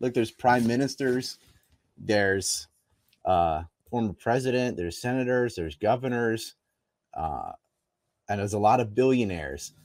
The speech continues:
And to me, the, I guess, for most people, the more sexy part of the list is, like, Bill Clinton, Prince Andrew, stuff like that, sort of well-known political figures or royals. Yeah, you, you got the book on it.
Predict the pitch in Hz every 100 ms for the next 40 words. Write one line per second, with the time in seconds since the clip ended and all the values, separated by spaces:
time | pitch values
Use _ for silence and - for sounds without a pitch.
0 | _ _ - 107 95 110 123 139 131 107
1 | 90 90 98 92 87 71 _ _ - 110
2 | 135 139 - - _ _ _ _ _ _
3 | _ _ - 120 127 151 - 160 151 135
4 | 110 104 113 101 - 123 - 113 92 107
5 | 98 92 90 95 90 - 90 85 78 -
6 | _ _ _ _ - 82 78 90 87 -
7 | 90 76 80 82 80 76 76 76 76 73
8 | 80 - 71 69 82 76 _ _ _ _
9 | - 107 92 82 - _ - 104 98 90
10 | 87 85 82 82 _ _ _ _ _ _
11 | _ _ _ 107 104 92 90 82 90 82
12 | 85 80 78 73 85 85 80 78 - _
13 | _ _ _ - 87 90 69 78 80 90
14 | 85 80 82 95 80 78 76 90 104 90
15 | 71 117 110